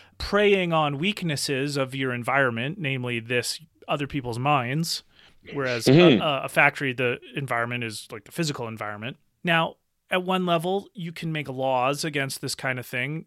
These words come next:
Speaker 1: that can be good in terms of, like, I don't know what, it's different in different countries, but I think more or less there's probably some sort of law. You can't just straight up lie about people that are, like, demonstrable lies to smear reputation, right?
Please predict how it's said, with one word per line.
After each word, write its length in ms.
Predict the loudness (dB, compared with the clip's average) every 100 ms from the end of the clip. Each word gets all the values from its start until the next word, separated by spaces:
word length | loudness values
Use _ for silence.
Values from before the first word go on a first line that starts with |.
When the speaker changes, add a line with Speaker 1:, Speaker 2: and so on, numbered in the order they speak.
| -8
Speaker 1:
that 320 | -4 -4 -4 -6
can 220 | -2 0
be 100 | 0
good 340 | 2 2 4 2
in 120 | -2
terms 300 | -2 -4 -4
of, 120 | -6
like, 540 | -2 0 -2 -6 -20 _ _ _ _ _ _ _ _ _ -4
I 120 | -2
don't 160 | 0 -2
know 180 | -2 -2
what, 340 | -4 -6 -12 -10
it's 220 | -10 -4
different 320 | -4 -2 -4
in 140 | -4
different 280 | -4 -6 -8
countries, 480 | -4 -2 -2 -4 -4
but 240 | -2 -2 -2
I 60 | -8
think 260 | -6 -8 -10 _ -20 -20 _
more 160 | -6 -6
or 60 |
less 340 | -2 0 0 -2
there's 160 | -12
probably 300 | -4 -2 -2
some 200 | -4 -8
sort 140 | -8 -10
of 80 | -8
law. 140 | -8
You 100 | -8
can't 200 | -8 -8
just 100 | -8
straight 240 | -6 -4 -6
up 80 |
lie 360 | -6 -6 -2 -2
about 360 | -4 -8 -12 -10
people 520 | -12 -10 -12 -12 -12 -18 -20 -20 -8
that 200 | -6 -6
are, 160 | -8 -10
like, 220 | -6 -6
demonstrable 720 | -2 2 2 2 -2 -4 -2 -2
lies 640 | 0 0 0 -4 -6 -6 -6
to 100 | -8
smear 300 | -6 -6 -6
reputation, 720 | -8 -8 -6 -2 -2 -4 -8
right? 300 | -6 -4 -4